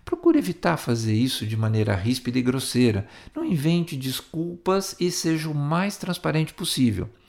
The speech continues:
Outra dica é, acabe com essa necessidade de agradar. É muito importante perceber que não vale a pena ficar dependendo dos pensamentos alheios.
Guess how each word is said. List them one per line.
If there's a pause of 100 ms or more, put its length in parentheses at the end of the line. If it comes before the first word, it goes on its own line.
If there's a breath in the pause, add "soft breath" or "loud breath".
(340 loud breath)
Outra
dica
é, (300 soft breath)
acabe
com
essa
necessidade
de
agradar. (480 loud breath)
É
muito
importante
perceber (160 loud breath)
que
não
vale
a
pena
ficar
dependendo
dos
pensamentos
alheios.